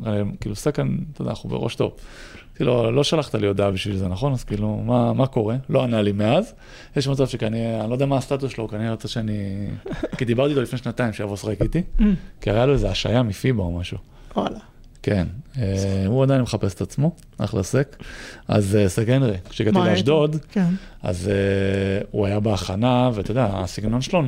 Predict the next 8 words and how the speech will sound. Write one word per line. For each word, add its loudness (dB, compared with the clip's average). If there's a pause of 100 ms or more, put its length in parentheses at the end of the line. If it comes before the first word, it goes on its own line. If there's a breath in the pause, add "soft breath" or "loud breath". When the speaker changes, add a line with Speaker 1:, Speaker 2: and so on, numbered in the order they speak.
(320)
Speaker 1:
מוזר. 0 (800)
טיפה 2
צפרדעי, 0
כ-, 2
כאילו, -6
טיפה 2
ברווזי, 0
סליחה, 0